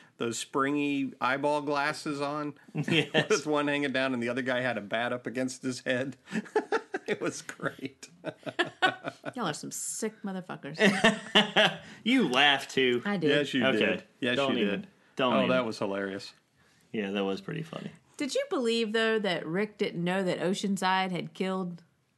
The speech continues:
Speaker 1: Yeah.
Speaker 3: the Saviors?
Speaker 1: Why
Speaker 3: The
Speaker 1: would
Speaker 3: way
Speaker 1: he?
Speaker 3: that it was revealed, so not convincing to me.
Speaker 2: Oh, that he's, that when, when he finally said, "Oh,
Speaker 3: Well,
Speaker 2: Oceanside didn't have a problem."
Speaker 3: Yeah, so first of all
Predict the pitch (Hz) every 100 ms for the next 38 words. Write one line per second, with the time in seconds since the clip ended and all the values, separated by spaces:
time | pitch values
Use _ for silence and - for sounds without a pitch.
0 | _ - 247 175 - _ _ _ _ 175
1 | 170 165 160 160 - - 202 214 214 214
2 | 214 - - - 147 214 226 254 269 254
3 | 247 226 202 202 185 202 226 226 - _
4 | _ _ _ _ - - - 277 269 254
5 | 226 - 196 185 180 175 156 151 175 151
6 | 135 151 - _ _ - 185 131 113 143
7 | 131 139 135 123 127 120 98 110 123 113
8 | 104 - - - - 113 104 113 104 101
9 | - 98 80 - 120 120 - - 165 214
10 | 208 160 - 117 117 101 123 143 127 120
11 | 139 127 135 139 147 - 311 349 208 294
12 | 311 415 403 302 254 233 226 226